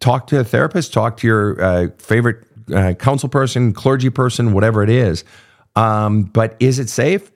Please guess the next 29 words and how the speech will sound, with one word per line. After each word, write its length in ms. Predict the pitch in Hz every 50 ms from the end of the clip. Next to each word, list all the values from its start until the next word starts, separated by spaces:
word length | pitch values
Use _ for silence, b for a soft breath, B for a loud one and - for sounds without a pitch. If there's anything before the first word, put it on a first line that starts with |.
| _ _ _ - -
I 120 | - 208
did 220 | 165 147 170 147
it 80 | 147 139
on 160 | 131 127 120
my 180 | 117 117 113 104
own. 140 | 95 92 95
I 60 | 113
had 80 | 139
to 40 | 147 143
get 100 | 139 123
myself 360 | 120 107 - 123 113 104 -
out 120 | 95 95
of 80 | 92 95
a 40 | 92
twelve-year 480 | - - 113 104 101 85 85 90 87
suicidal 520 | 87 - - 95 82 - 98 92 85 85 80
depression, 420 | 82 - - 87 82 85 - 71
and 100 | 85 104
I 120 | 117 135
didn't 240 | 123 95 107 98 104
have 140 | 98 101 98
any 120 | 92 87
therapists 420 | 85 - 92 95 95 - 98 87 -
help 160 | 101 82 -
me. 120 | 90 90
I 40 | 90
didn't 200 | 101 113 113 110
have 120 | 107 107 101
any 140 | 101 98